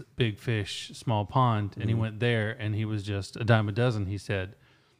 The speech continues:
Speaker 1: And just like the person at the funeral said, there's no way he was a dime a dozen.
Speaker 2: Yeah, true that.
Speaker 1: The only person Bobby was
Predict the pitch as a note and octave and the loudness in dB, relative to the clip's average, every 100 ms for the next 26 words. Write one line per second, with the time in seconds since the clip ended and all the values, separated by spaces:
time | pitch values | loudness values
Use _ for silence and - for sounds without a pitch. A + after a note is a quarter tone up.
0 | _ B2 B2 C3 E3 D3 C3 D3 C3+ A#2+ | _ 0 2 2 0 0 0 2 2 0
1 | - B2+ A#2 - B2 A#2 A#2+ D3 D3+ C3+ | 2 2 2 2 2 2 2 4 6 6
2 | B2+ A2 A2+ G#2 A2+ G#2 G2+ G2+ F#2+ F#2+ | 6 4 2 0 0 0 0 -2 -4 -2
3 | G#2+ F2+ F2 - G2 F#2 F2 D3+ D3 D3 | 0 2 0 -2 -2 -4 -4 -2 0 4
4 | E3+ F#3+ - E3 D3+ C3 C3 C3+ B2+ A#2+ | 4 4 4 2 4 2 4 4 2 2